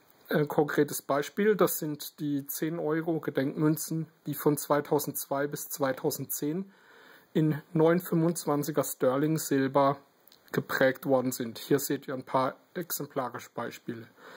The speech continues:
Um das ging's auch. Ich hab mir den Spaß gemacht, bisschen gesurft und dann hab ich gesehen, dass einer eine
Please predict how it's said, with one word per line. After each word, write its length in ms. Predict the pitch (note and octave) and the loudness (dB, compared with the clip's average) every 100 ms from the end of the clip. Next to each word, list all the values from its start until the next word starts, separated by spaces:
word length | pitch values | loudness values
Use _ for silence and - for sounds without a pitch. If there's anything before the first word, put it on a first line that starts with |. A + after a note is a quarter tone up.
| - - - - | -18 -18 -20 -6
Um 140 | - D3 | -2 2
das 280 | D3 - - | 2 2 -4
ging's 280 | E3+ F#3+ | -6 -4
auch. 360 | G3 G#3+ G#3+ - _ _ - - - - - - - | 0 -2 -2 -18 _ _ -20 -20 -20 -20 -20 -12 -4
Ich 200 | - E3+ | 0 2
hab 200 | E3+ - | 0 0
mir 280 | D#3 D3 | 0 0
den 220 | C#3 C3+ C3 | 0 -2 -2
Spaß 400 | - D#3 E3+ - | 4 6 6 2
gemacht, 540 | F#3 F3+ F3 - - | 2 2 2 -4 -6
bisschen 640 | D#3+ C#3+ - D#3 C#3 C#3+ C#3 - | -2 -2 -2 -4 -4 -6 -8 -8
gesurft 560 | B2 - D#3 E3 - | -6 -2 0 -2 -6
und 240 | - C#3+ C#3 | -6 -2 0
dann 200 | C#3 C#3 | 0 2
hab 160 | C3 | 0
ich 260 | C3+ - - - | 0 -6 -10 0
gesehen, 400 | C#3+ - D3+ F3 | 0 2 -2 0
dass 200 | E3+ - | -2 0
einer 420 | D3 C#3+ D3 D3+ | -2 0 0 0
eine 420 | D3 C#3 C#3 C#3+ | 0 -2 0 0